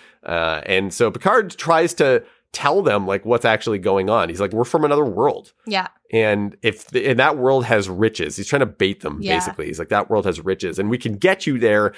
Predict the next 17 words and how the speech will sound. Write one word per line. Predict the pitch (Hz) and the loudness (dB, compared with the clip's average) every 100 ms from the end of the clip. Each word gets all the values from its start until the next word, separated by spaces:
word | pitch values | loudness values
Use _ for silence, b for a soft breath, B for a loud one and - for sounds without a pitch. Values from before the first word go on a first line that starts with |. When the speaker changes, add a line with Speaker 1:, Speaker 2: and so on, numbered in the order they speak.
| B B | B B
Speaker 1:
if | 147 143 | 0 0
you | 170 139 | 0 0
give | 135 131 | 2 2
us | 120 | 0
the | 117 110 | 2 4
opportunity | 107 104 - 98 98 95 | 4 0 -4 -2 -2 -4
to | 95 | -6
get | 95 101 92 - | -2 0 0 2
our | 95 92 | 2 2
wounded | 95 104 101 87 | 0 0 0 -2
crew | - 98 | -4 -2
member | 90 85 82 76 - _ _ _ _ - | -2 -2 -2 -4 -6 _ _ _ _ -2
out | 101 87 | 0 0
of | 78 | -4
here." | - | -6
Speaker 2:
Yeah. | 151 156 - - | -6 -6 -10 -4
Speaker 1:
And | 110 110 107 98 | 2 2 2 -2